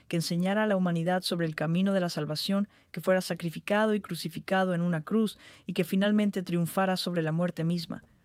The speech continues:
Dios sabía que mi amigo Matt lograría superar su gran miedo a conducir, que obtendría su licencia de manejo y que con el tiempo invitaría a Jesús a entrar en su corazón y en su vida. ¿Crees en sus obras poderosas, en sus maravillas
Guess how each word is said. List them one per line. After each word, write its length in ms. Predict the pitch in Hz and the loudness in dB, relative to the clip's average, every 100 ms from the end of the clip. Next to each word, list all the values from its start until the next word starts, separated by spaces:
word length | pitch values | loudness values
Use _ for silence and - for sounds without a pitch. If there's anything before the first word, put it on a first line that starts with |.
| _ | _
Dios 160 | 170 180 | -2 0
sabía 360 | 202 196 220 208 | 0 2 2 2
que 120 | 185 | 0
mi 100 | 170 | 0
amigo 300 | 165 185 185 | 0 0 2
Matt 260 | 180 190 | 2 2
lograría 440 | 190 175 170 170 185 | 0 0 0 0 0
superar 460 | - 170 160 165 | -2 -2 0 0
su 140 | 180 175 | 0 -2
gran 220 | 170 170 | 0 2
miedo 240 | 170 190 | 2 2
a 60 | 175 | 0
conducir, 520 | 170 165 156 160 165 - - - | 0 -2 -2 -2 -4 -8 -20 -10
que 80 | 170 | -6
obtendría 440 | 170 170 180 185 | -2 0 2 2
su 120 | - | 0
licencia 460 | 175 156 175 175 170 | -2 -2 -2 0 0
de 80 | 160 | 0
manejo 460 | 170 196 202 180 | 2 0 0 -6
y 80 | - | -6
que 140 | 165 160 | -6 -4
con 180 | 160 | -2
el 140 | 156 151 | -2 -2
tiempo 420 | 214 226 208 190 - - - | 0 0 0 -6 -10 -20 -2
invitaría 500 | 180 175 170 175 180 | 0 2 0 2 0
a 40 | |
Jesús 460 | 175 160 - 214 - | -2 -4 -2 -2 -2
a 60 | |
entrar 280 | 170 165 180 | -2 0 0
en 100 | 185 | 0
su 120 | 175 | -2
corazón 560 | 175 160 156 - 196 185 | -2 -2 -2 0 0 2
y 60 | 156 | 0
en 80 | |
su 160 | 151 160 | -2 -4
vida. 340 | 170 156 - - _ _ _ | -4 -4 -8 -16 _ _ _
¿Crees 500 | 226 277 311 311 - | 4 4 4 -2 -2
en 100 | 220 | -2
sus 280 | 208 196 - | 0 -2 2
obras 340 | 208 233 262 - | 4 4 2 0
poderosas, 800 | 240 208 185 196 214 254 254 - - | 0 2 2 0 -2 -6 -8 -14 -12
en 100 | - | -4
sus 220 | 175 214 196 | 0 0 2
maravillas 880 | 190 170 170 202 233 254 277 - | 4 2 0 0 0 0 -2 -2